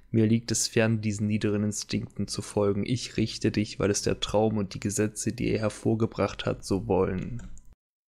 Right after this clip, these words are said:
Gleichwohl warst du eine Schwester, du entstammst einem edlen Kiff und immerhin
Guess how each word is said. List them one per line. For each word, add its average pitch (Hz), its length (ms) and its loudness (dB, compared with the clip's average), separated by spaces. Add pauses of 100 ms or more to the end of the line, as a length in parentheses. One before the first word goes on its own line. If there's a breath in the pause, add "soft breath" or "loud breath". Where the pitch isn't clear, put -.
(880)
Gleichwohl 120 800 6
warst 107 340 -6
du - 60 -6
eine 95 220 -8
Schwester, - 640 -6
du 110 100 -10
entstammst - 640 -6
einem 98 260 -4
edlen 110 540 -4
Kiff - 340 -2
und 98 260 -4
immerhin 123 800 2